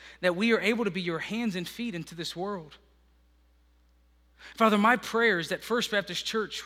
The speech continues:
I pray that we are known for much more than prom pictures. I pray that we are known for doing the work and reaching people with the gospel of Jesus Christ. We're known for our helping and our service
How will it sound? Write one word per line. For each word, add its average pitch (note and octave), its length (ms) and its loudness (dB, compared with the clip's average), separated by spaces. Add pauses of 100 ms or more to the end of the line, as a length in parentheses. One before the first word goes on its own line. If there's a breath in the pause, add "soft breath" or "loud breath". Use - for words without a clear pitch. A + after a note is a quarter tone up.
I G#3 140 0
pray A3+ 400 -2
that F3+ 140 -4
we G3+ 120 -6
are F#3 100 -2
known F#3+ 320 -4
for F#3 200 -10
much G3+ 320 -4
more G3+ 160 -6
than D#3 120 -12
prom E3 300 -8
pictures. - 420 -12 (1600 loud breath)
I G#3 80 8
pray A#3+ 260 4
that G#3 140 2
we G3+ 160 0
are F#3 80 2
known G3 420 0
for - 140 -8
doing G3 320 -2
the D3+ 100 -6
work F3 440 -2
and D#3+ 200 -8
reaching G#3+ 400 -4
people F#3+ 340 -8
with F3+ 80 -10
the E3 80 -10
gospel E3+ 540 -4
of D3 100 -10
Jesus E3 380 -8
Christ. D#3 500 -14 (500 loud breath)
We're G3+ 140 0
known A3 400 6
for F#3 180 -2
our D3+ 180 2
helping F3 600 -2 (300 loud breath)
and D#3+ 100 -8
our C#3+ 120 -10
service F#3+ 760 -6